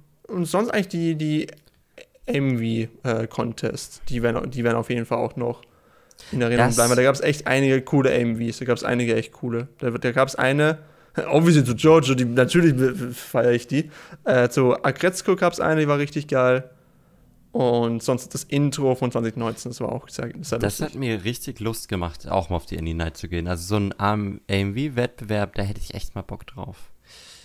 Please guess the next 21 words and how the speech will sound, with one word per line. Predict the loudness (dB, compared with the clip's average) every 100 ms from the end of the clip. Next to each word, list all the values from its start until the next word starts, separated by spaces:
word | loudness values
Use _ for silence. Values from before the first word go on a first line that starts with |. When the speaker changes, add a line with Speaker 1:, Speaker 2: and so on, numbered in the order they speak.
| _
Speaker 2:
Ganz | -10 -8 -4
ehrlich. | -2 -2 -4 -6
Speaker 1:
Mhm. | -10 -12 -20 _ _ _ _ -4
Speaker 2:
Ich | 0
habe | 2 2
ja |
auch | 0
schon | 0 0
mal | 0
ein | 2
paar | 2
gemacht. | 2 -4 -6 -4
Und | 0
auf | 0 2
Proxa | 0 0 -2
machen | 0 -2
wir | 0 0
auch | -2
immer | -6 -4 -4
wieder | -4 -4
mal | -2 -4 -6